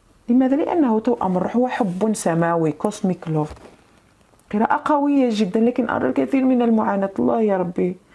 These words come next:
الكثير من المعاناة. لكن حبيبي، لا تركزوا في المعاناة، ركزوا في أنك وصلت، يعني، و-، والتقيت بتوأم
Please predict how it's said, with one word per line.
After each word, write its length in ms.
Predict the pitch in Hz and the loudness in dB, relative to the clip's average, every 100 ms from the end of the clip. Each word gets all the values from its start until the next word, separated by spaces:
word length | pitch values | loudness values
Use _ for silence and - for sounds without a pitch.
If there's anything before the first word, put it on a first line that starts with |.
| - - - | -20 -20 -2
الكثير 480 | 269 269 269 277 262 | -2 0 0 2 2
من 180 | 240 208 | 2 2
المعاناة. 460 | 208 202 196 202 202 | 2 0 0 -2 0
لكن 260 | 254 262 254 | -2 -2 -2
حبيبي، 400 | 262 220 226 233 | 0 2 2 2
لا 100 | 262 | 2
تركزوا 520 | 262 247 254 214 220 | 0 -2 0 -2 0
في 100 | 226 | 0
المعاناة، 480 | 214 196 185 202 208 | 0 2 0 0 0
ركزوا 380 | 269 269 226 233 | -2 -2 -2 0
في 100 | 226 | -2
أنك 500 | - 233 214 202 202 - - - | 0 2 2 0 -4 -6 -12 -2
وصلت، 640 | 220 233 - 254 226 202 - | -2 0 -2 -2 0 -2 0
يعني، 380 | 208 214 208 202 | 0 0 2 2
و-، 200 | 202 208 | 0 0
والتقيت 580 | 226 220 220 247 277 247 | 0 0 0 0 0 0
بتوأم 500 | 208 208 220 208 | -4 -2 -4 -2